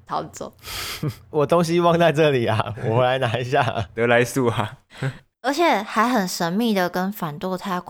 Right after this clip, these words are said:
Speaker 1: 团体扯上一点关系，就是他们说只要挪威公共电视愿意播放他们的短片，名画就会归还。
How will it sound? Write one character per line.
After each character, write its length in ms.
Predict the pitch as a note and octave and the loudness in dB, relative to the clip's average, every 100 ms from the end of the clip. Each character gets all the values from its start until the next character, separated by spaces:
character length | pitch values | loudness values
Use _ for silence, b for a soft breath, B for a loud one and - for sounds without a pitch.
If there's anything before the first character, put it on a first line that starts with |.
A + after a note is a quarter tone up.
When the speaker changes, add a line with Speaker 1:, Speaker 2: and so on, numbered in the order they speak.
| E3 | -8
Speaker 1:
团 260 | - D3+ C#3+ | -6 -8 -6
体 220 | F3 D3+ | -6 -8
扯 160 | - D3+ | -10 -12
上 220 | - D#3 | -8 -6
一 40 | D#3 | -6
点 140 | - - | -8 -6
关 260 | - - | -6 -6
系， 140 | G3+ - | -8 -6
就 160 | G3+ | -4
是 220 | G#3+ G#3 G#3 B B - | -4 -6 -6 B B -4
他 80 | A3+ | -2
们 160 | A#3 | 0
说 160 | A3+ A#3 | -2 -2
只 100 | F#3 | 0
要 200 | D#3 E3+ | 0 0
挪 200 | E3+ D#3 | 0 0
威 140 | E3+ | 0
公 160 | E3+ D#3+ | 0 -2
共 220 | D#3+ D#3+ | -2 -2
电 180 | D#3+ D#3 | -2 -4
视 160 | E3 | -4
愿 220 | D#3+ F3+ F3 | -2 0 -2
意 60 | |
播 180 | E3 E3 | -4 -4
放 180 | E3+ E3 | -2 -2
他 160 | E3+ | -2
们 160 | D#3+ G#3 | -2 -2
的 80 | F3+ | -2
短 300 | - - - | -4 -6 -6
片， 240 | - D3 | -4 -4
名 220 | D#3+ C#3+ F3+ | -4 -6 -2
画 180 | G#3+ | 0
就 160 | - E3 | 0 -2
会 140 | F3 | -4
归 340 | D3+ - C#3 D3+ | -4 -4 -4 -4
还。 220 | - - | -6 -10